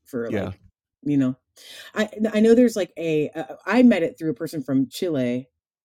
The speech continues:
Speaker 1: uh, like, a Chilean, I, I don't know if it was Chilean, but it seemed like it was. Um, it was, like,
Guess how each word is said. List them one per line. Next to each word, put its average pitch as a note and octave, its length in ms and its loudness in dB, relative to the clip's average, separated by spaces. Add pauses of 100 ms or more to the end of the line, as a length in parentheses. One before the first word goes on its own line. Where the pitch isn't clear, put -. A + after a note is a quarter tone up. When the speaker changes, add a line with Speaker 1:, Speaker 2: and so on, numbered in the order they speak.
(160)
Speaker 1:
uh, C3+ 380 -2
like, D#3 140 -6
a C#3+ 60 -2
Chilean, D3+ 760 -4 (760)
I, C3 160 -14
I D#3+ 60 -4
don't D#3+ 100 -2
know D#3+ 60 -2
if D3 80 -8
it E3 40 -6
was D#3 140 -4
Chilean, C#3 320 -4
but B2 100 -4
it A#2 80 -12
seemed E3 280 -6
like C#3 120 -6
it B2+ 100 -8
was. A#2+ 440 -8 (220)
Um, B2+ 500 -2 (1120)
it E3+ 140 -6
was, E3+ 160 -8
like, D#3+ 120 -8